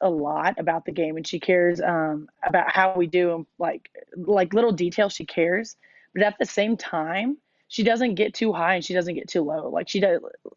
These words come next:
like, if she makes a mistake, like, it's like, "Whatever, like, we still have twenty-nine minutes to play." So I think I just kinda respect that,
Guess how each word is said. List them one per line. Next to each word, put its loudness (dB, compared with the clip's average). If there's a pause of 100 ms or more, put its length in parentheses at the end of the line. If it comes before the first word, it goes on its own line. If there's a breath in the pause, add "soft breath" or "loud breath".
like, 2
if 0
she 0
makes 2
a -4
mistake, 0
like, 0
it's -4
like, -4
"Whatever, 4
like, 2
we 0
still 0
have 2
twenty-nine -2
minutes -4
to -12
play." 2
So 2 (340 loud breath)
I 2
think -2
I 2
just 0
kinda 2
respect 0
that, 4